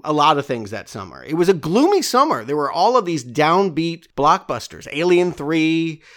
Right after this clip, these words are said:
Batman Returns, Death Becomes Her. There was just, it was kind of a, this was another one that I just walked away feeling like, "Hmm, that's kinda depressing."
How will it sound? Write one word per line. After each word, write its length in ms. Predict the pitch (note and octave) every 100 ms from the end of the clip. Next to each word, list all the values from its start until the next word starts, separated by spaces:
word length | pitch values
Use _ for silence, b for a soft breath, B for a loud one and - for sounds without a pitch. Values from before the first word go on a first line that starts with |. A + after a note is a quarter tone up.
| b
Batman 380 | D#3+ D#3+ E3 E3
Returns, 640 | D#3+ D#3 D3+ D3+ D3+ D3+ C3+
Death 240 | D3+ D3+
Becomes 460 | D#3 D3 D3 D3 D3+
Her. 360 | C#3 C#3 C#3
There 120 | C#3
was 120 | C#3+ D3
just, 240 | F3+ -
it 300 | - - -
was 100 | C#3+
kind 240 | - F#3
of 60 | A3
a, 160 | D#3 D3
this 200 | F3+ G#3+
was 140 | A3+
another 380 | G#3 G3 G3 F3+
one 240 | D3 C3+
that 120 | C3
I 100 | B2+
just 180 | C3 C#3
walked 260 | D3 D3+ D3+
away 220 | C#3+ B2+
feeling 320 | B2+ C3 A#2+
like, 160 | A2 A2
"Hmm, 480 | D#3+ A#3 D3 G#2+ A2+
that's 220 | - -
kinda 200 | G3+ D3+
depressing." 640 | A#2+ - G2+ - A2 C3